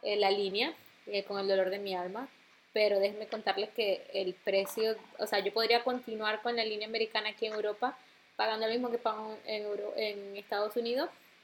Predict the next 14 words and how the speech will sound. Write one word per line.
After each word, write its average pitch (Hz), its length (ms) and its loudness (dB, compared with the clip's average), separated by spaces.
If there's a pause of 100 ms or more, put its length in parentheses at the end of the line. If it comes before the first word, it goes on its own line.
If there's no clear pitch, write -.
(420)
pero 220 140 2
aquí 220 120 0
en 233 60 2
Europa 226 220 0
es 233 80 2
muchísimo 214 360 -4
más 190 200 -4
económico 190 580 -2 (260)
los 196 200 -2
servicios 185 460 -4
telefónicos. 196 680 -4 (480)
Y 247 240 -2
dos, 254 520 4
este, 196 1300 0